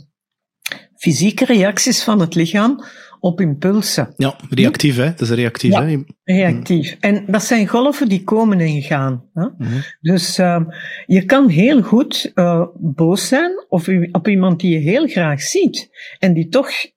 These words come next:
Speaker 1: graag blijven zien.
Speaker 2: Ja.
Speaker 1: Maar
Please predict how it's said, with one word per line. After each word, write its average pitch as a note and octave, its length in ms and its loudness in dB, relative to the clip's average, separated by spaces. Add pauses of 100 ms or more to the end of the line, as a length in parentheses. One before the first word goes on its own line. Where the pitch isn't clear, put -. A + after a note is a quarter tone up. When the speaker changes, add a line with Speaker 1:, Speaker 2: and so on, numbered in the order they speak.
Speaker 1:
graag E3+ 500 0
blijven D3 320 0
zien. F#3+ 560 0
Speaker 2:
Ja. B2 260 -2 (720)
Speaker 1:
Maar F#3+ 420 4